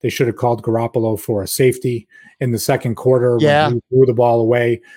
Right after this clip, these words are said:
Speaker 1: When he was in the end zone, there did not seem to be any receiver in sight, and that was to, to my,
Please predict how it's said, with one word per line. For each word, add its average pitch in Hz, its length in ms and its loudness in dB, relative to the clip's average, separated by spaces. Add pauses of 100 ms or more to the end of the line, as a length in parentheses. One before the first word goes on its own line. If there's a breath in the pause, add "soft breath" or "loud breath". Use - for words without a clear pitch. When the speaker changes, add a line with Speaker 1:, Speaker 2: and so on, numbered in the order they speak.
(160 soft breath)
Speaker 1:
When 131 140 -2
he 135 160 2
was 131 200 4
in 131 120 0
the 123 100 -2
end 123 180 0
zone, 120 360 0
there 127 160 2
did 117 160 -4
not 120 200 -6
seem 123 220 -8
to 113 100 -12
be 113 220 -2
any 117 220 -6
receiver 120 680 0 (640 soft breath)
in 151 200 2
sight, 135 420 0
and 117 140 -2
that 120 180 -4
was 107 280 -6
to, 120 540 -8
to 117 140 -4
my, 131 520 0